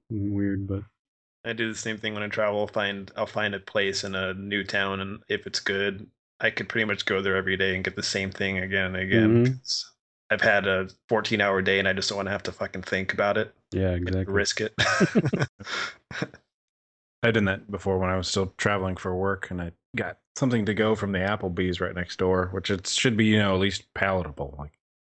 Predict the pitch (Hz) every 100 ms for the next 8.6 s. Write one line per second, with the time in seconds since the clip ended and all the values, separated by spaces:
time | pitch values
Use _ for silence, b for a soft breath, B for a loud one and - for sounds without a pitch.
0 | _ 120 113 95 117 101 - 87 78 -
1 | - _ 110 90 87 - 80 101 85 92
2 | 95 85 82 92 98 _ _ _ 117 107
3 | 143 196 117 95 95 87 113 98 78 73
4 | - 76 85 - - 92 95 92 85 78
5 | - 98 90 - _ _ _ _ - 107
6 | 110 123 117 98 101 90 98 90 107 101
7 | 117 117 117 101 92 107 113 110 92 92
8 | 98 104 - 90 -